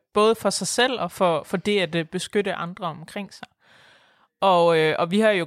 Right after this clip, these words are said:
godt vidst, at når vi sad og sagde, "Jamen, du skal lade være med at, øh, ses med mega mange mennesker," og alt sådan noget, så vidste vi jo, at, at vi et eller andet sted bare sådan preaching to the choir, fordi de fleste unge lytter jo til, altså, de fleste unge gør jo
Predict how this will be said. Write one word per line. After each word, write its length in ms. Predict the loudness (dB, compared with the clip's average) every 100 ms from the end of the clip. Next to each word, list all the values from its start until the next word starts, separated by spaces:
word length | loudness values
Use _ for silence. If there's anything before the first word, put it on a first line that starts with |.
| -4
godt 240 | -2 0 0
vidst, 240 | -2 -2
at 80 | -4
når 120 | -4
vi 120 | -4
sad 360 | -2 0 0 0 -2
og 200 | -4 -4
sagde, 800 | -6 0 2 2 2 0 -4 -6
"Jamen, 220 | -8 -8 -6
du 120 | -6
skal 180 | -4 -2
lade 140 | 2
være 160 | 2 2
med 120 | 0
at, 480 | 0 0 0 -2 -6 _ -20 -20 -16 -8
øh, 220 | -8 -8 -12 -4
ses 380 | 0 0 0
med 160 | -2 -2
mega 200 | -2 -2
mange 160 | -2 -2
mennesker," 300 | -4 0 0
og 80 |
alt 120 | 0 -2
sådan 120 | -4
noget, 120 | -4
så 100 | 0
vidste 260 | 0 0 0
vi 100 | 0
jo, 120 | 0
at, 200 | -2 -4 _ _ _ _ _ _ _ _
at 260 | -6 -6 -4
vi 80 | 0
et 60 |
eller 140 | 2 4
andet 160 | 2
sted 200 | 2 2
bare 300 | 4 4 4
sådan 220 | 2 -4 -2
preaching 400 | 0 0 0 -2
to 100 | -2
the 100 | -2
choir, 380 | 0 0 2 0
fordi 360 | -2 -8 -10 -12 -20 _ _ _ -8
de 80 | -4
fleste 420 | 0 0 2 2
unge 200 | 2 2
lytter 220 | 0 0 -2
jo 140 | -4
til, 280 | -8 -8 -8 -12 _ _
altså, 240 | -8 -8 -10 _ _ _
de 80 | -2
fleste 320 | 2 2 2
unge 160 | 0 0
gør 260 | 0 2
jo 220 | 4 2